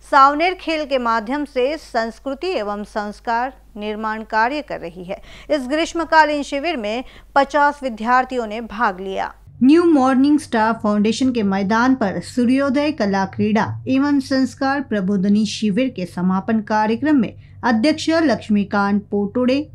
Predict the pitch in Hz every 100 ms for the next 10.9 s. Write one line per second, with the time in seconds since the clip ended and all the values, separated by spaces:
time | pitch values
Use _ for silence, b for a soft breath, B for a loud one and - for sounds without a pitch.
0 | 220 262 - 349 339 320 311 294 320 262
1 | - 196 185 - 208 233 - B B B
2 | 254 233 349 339 - 320 320 233 269 269
3 | - 320 247 226 226 214 208 196 202 180
4 | 180 160 - - b b b 294 294 294
5 | 302 311 - 214 208 196 208 214 233 254
6 | B B B 262 311 311 349 294 269 226
7 | 208 180 220 233 269 339 - - - -
8 | 254 262 220 - 226 214 196 226 262 311
9 | B B 277 339 339 339 330 330 349 349
10 | - 269 208 254 233 240 233 214